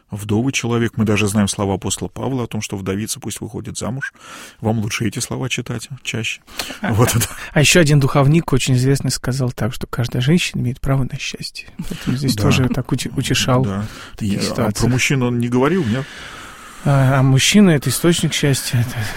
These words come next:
Speaker 1: Вот так вот, да.
Speaker 2: ска-, наверное, так. <laughs> Я уже додумал. Ну, должен быть, по крайней
Speaker 1: Да,
Speaker 2: мере.
Speaker 1: помоги, Господи. А дальше вот, давайте дальше почитаем, да?
Speaker 2: Да, конечно.
Speaker 1: «О еже не спаслати сим любви совершенней». Понимаете? То есть,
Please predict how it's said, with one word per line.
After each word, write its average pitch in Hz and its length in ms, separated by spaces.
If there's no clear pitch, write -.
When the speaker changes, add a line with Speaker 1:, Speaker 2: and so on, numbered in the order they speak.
Speaker 1:
Вот 104 120
так 92 200
вот, - 140
да. 104 100
Speaker 2:
ска-, 135 120
наверное, 135 420
так. 123 160
<laughs> 156 140
Я 165 140
уже 147 140
додумал. 139 380
Ну, 180 80
должен 143 340
быть, 131 160
по - 320
крайней 117 220
Speaker 1:
Да, 104 140
Speaker 2:
мере. 92 140
Speaker 1:
помоги, 107 380
Господи. 107 460
А 127 80
дальше 117 420
вот, - 180
давайте 117 360
дальше 104 280
почитаем, 92 560
да? 113 160
Speaker 2:
Да, 156 140
конечно. 131 400
Speaker 1:
«О 110 60
еже 139 280
не 139 220
спаслати 147 560
сим 139 320
любви 113 300
совершенней». 95 840
Понимаете? 120 540
То - 80
есть, - 200